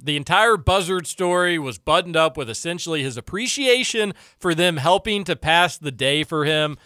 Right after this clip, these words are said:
<laughs> then a zero hesitation, "Oh yeah, by my standards for sure," when asked about a seventy-year-old woman when he had no clue who she was only sixty seconds prior.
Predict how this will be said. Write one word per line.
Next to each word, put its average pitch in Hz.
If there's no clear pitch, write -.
<laughs> -
then 165
a 110
zero 151
hesitation, 147
"Oh 349
yeah, 381
by 165
my 220
standards 175
for 170
sure," 226
when 135
asked 147
about 151
a 123
seventy-year-old 277
woman 233
when 185
he 190
had 180
no 190
clue 202
who 185
she 180
was 165
only 156
sixty 190
seconds 165
prior. 110